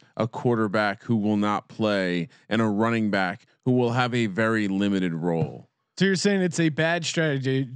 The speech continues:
Speaker 2: to draft a quarterback who's not gonna play in the early rounds?
Speaker 1: Not if you think your offense is teetering on failure, like we just kinda highlighted a little, or your team is teetering on failure, 'cause you have the reboot waiting,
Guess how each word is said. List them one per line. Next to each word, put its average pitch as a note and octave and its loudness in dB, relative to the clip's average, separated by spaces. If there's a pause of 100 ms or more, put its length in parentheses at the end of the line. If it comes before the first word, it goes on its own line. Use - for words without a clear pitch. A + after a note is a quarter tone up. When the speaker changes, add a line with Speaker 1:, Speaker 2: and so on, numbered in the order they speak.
(100)
Speaker 2:
to D3 0
draft C3+ 0
a B2+ -8
quarterback C#3 0
who's B2+ -2
not B2+ 0
gonna B2+ -6
play B2+ 0
in G#2+ -4
the A2+ -2
early A2+ 0
rounds? G#2+ -4
Speaker 1:
Not D3+ 4
if C4+ -2
you A3+ 4
think G3+ 0
your D#3 4
offense D3+ 0
is A#2+ -4
teetering C#3+ 2
on B2 0
failure, A#2 0
like E2+ -2
we A2 2
just G2 -2
kinda F#2+ -2
highlighted F2+ -2
a D2 -8
little, C#2 -6
or G#2 0
your G#2 0
team B2+ 0
is F2+ -4
teetering F2 -2
on D2+ -4
failure, C2 -6
'cause - 0
you A#2+ 2
have C3 0
the A#2+ 0
reboot A2 2
waiting, F#2+ -2